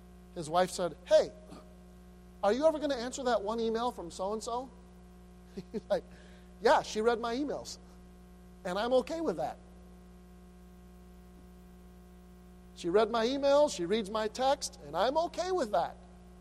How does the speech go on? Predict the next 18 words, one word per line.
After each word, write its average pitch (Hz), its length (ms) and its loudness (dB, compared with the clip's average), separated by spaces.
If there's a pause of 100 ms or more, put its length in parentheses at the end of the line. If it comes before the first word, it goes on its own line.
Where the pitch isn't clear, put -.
(480)
I 180 120 4
want 247 220 4
her 240 100 8
all 269 200 12
up 294 140 12
in 294 100 2
my 294 180 8
business," 285 480 0
was 156 160 -10
his 190 180 0
words 185 260 -6
exactly. 156 580 -6
<laughs> - 40 -20 (1040)
It's 240 180 6
okay. 302 600 8 (600)
It's 139 160 -16
all 160 240 4
right. 240 380 2